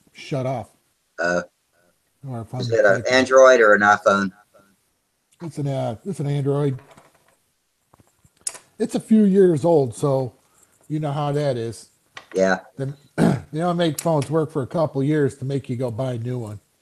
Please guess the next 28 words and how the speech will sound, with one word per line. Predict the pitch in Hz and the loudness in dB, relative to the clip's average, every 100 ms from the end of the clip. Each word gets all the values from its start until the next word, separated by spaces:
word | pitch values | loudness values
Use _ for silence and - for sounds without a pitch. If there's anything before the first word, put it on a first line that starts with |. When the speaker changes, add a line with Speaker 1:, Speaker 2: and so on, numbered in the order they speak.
| - | -4
Speaker 2:
I | 143 | 0
always | 139 127 113 104 95 | 2 4 6 6 2
sign | - 110 104 95 | 2 2 2 -2
two-year | 113 110 104 98 | -4 0 0 0
contracts | - 104 104 95 104 101 101 - | 0 0 0 -2 0 0 -2 -4
with | 92 95 | -6 -4
Verizon, | 90 95 101 101 101 90 92 90 - - 98 | -2 2 2 2 0 0 -2 -2 -6 -10 -4
and | 98 95 | -2 -2
my | 98 101 - | 0 0 0
two | 117 113 | -2 -2
years | 101 104 98 92 | 0 2 2 0
is | 92 - - _ _ _ _ _ | -2 -2 -8 _ _ _ _ _
coming | 127 120 110 | 4 4 6
up | 104 - | 4 6
this | 110 98 | 2 4
August. | 110 120 113 104 104 - | 6 6 4 2 -2 -6
And | 90 _ _ _ _ - | -8 _ _ _ _ -2
it, | 123 120 | 2 4
right | 127 147 139 | 6 6 4
now, | 131 175 170 131 | 2 2 2 2
there | 95 127 | 2 4
doesn't | 135 139 113 | 6 6 4
seem | 139 143 120 | 0 0 0
to | 98 | 0
be | 120 120 | 0 2
anything | 123 113 127 127 127 110 - _ _ _ _ _ 113 | 0 -2 -2 0 0 -2 -6 _ _ _ _ _ -4
bigger, | 110 127 127 | 2 4 4
fancier, | 110 131 127 123 131 110 107 104 | 0 0 0 0 -2 0 2 2